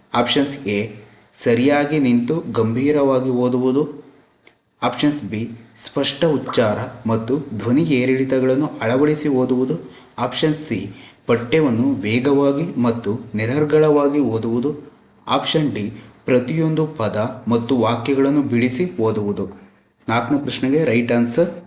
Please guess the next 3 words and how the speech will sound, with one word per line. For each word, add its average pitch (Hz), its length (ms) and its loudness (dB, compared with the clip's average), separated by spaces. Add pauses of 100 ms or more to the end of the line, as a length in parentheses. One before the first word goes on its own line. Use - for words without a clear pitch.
(1000)
ಆಪ್ಷನ್ 165 420 0 (2000)
ಬಿ 135 240 4
ಇದಕ್ಕೆ 117 280 2